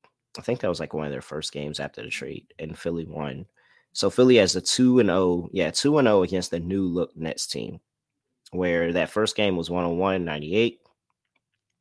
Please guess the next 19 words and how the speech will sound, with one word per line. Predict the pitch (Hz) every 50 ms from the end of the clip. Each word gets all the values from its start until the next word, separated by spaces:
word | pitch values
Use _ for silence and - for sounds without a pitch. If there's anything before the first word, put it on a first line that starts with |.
| _ _ _ _ _ _ _ _ _ -
and | 98 92 90 92 87 82 85 82
the | 80
second | - 90 80 82 87
game | 85 85 85 82 82
was | 80 -
a | 82
blowout | - 85 82 80 80 78 - -
'cause | 85 76 85
I | 85 82
don't | 78 76 -
think, | 73 73 73 _ _ _ - - - - - - - - -
it | 104 110
was, | 110 92
like, | 90 82 -
very | 71 71 78 85 87 78
recent. | 78 76 80 82 - - - 78 78 - - _ _ _ _ _ _ _ _ _ -
Philly's | - - 90 85 82 82 80 -
locking | - 80 80 - - - 80
up | 80 76 69 -